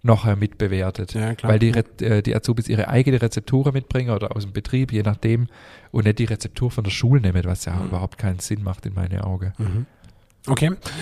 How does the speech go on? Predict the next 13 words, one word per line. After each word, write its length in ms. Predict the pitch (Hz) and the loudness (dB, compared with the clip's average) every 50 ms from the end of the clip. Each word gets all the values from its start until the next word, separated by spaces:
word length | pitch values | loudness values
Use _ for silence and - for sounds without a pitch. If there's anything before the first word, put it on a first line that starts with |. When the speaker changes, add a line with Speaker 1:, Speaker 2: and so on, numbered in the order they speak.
| 160 - - - | -12 -12 -10 -6
Speaker 2:
Heißt, 520 | - - 135 156 185 196 - - - - - | -2 2 4 4 4 4 2 -4 -8 -8 0
was, 260 | 127 135 139 - - 143 135 | 2 2 2 2 -2 -6 -2
was 200 | 135 147 151 - | 0 0 0 2
wird 120 | 170 156 156 | 0 0 0
jetzt 140 | 147 - | 2 2
hergestellt 400 | 131 135 135 - - - 160 151 | 2 2 2 0 -2 -2 -2 -2
an 140 | 151 147 147 | -2 -2 -2
der 80 | 147 147 | -2 -2
Geselleprüfung 720 | - 143 - - 147 147 151 - - 156 147 - - 156 151 | -4 -4 -4 -2 -2 -2 -2 -2 -2 -2 -2 -2 -2 -2 -2
in 100 | 143 - | -2 -2
Zukunft? 340 | - 165 - 185 190 - | -4 -6 -4 -6 -8 -2
Speaker 1:
Brot. 320 | - - 147 180 - - - - - _ _ - | 4 6 6 6 6 2 -4 -14 -18 _ _ -6
Speaker 2:
Ja. 80 | - | -6